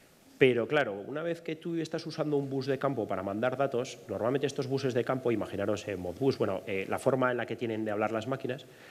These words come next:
normalmente esto va ya sin cifrar, es decir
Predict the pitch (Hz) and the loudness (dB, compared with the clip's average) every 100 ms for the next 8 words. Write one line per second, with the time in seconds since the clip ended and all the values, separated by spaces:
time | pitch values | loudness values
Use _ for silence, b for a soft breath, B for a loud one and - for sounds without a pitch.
0 | B B - 110 151 175 175 165 175 113 | B B -2 4 4 4 0 2 2 4
1 | 143 - - 123 135 - 95 - - 110 | 2 0 -6 -8 -8 -10 -10 -10 -6 -4
2 | 87 87 92 104 85 | -4 -10 -8 -6 -8